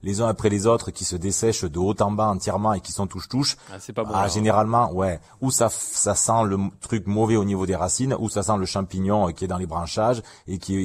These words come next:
Speaker 1: et qui est propagé par la taille avec le sécateur ou, euh, par, euh, le touche-touche des feuilles les unes à l'autre. Donc,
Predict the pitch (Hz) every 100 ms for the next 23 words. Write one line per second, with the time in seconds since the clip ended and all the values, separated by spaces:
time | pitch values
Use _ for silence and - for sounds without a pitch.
0 | 85 92 - 92 - 87 90 92 - 80
1 | 80 - 101 117 117 73 76 - 76 -
2 | 101 120 - - - 87 104 98 76 90
3 | 92 90 76 82 80 85 - 107 85 82
4 | - 104 85 98 87 73 - 87 104 95